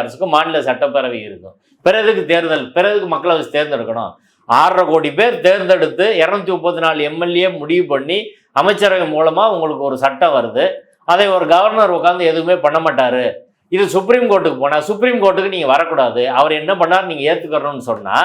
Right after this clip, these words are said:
இது ஜனநாயக நாடா, இது அரசியல் சட்ட நாடா? யாருக்கு அதிகாரம் இருக்குங்க? இதே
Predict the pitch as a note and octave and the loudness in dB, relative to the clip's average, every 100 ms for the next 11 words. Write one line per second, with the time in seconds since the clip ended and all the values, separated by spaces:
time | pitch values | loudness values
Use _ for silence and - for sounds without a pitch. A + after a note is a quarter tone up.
0 | F#3 - _ C#3+ E3 C3 D#3 G3 G3 E3+ | -2 -10 _ -2 2 2 2 2 0 -2
1 | C3 C#3 G3+ G3 C#3+ F3 F#3+ F3+ D3+ C3+ | 0 2 2 2 2 0 0 -2 0 -2
2 | C3 B2+ G3 F3+ F3+ A3+ F3+ D#3+ E3 D3 | -2 0 2 2 2 0 0 0 0 0
3 | C3+ A2+ A#2 E3 - _ _ _ _ _ | -2 -4 -12 -14 -14 _ _ _ _ _
4 | _ _ _ _ _ _ _ _ _ - | _ _ _ _ _ _ _ _ _ 0
5 | D#3 G#3 | 2 4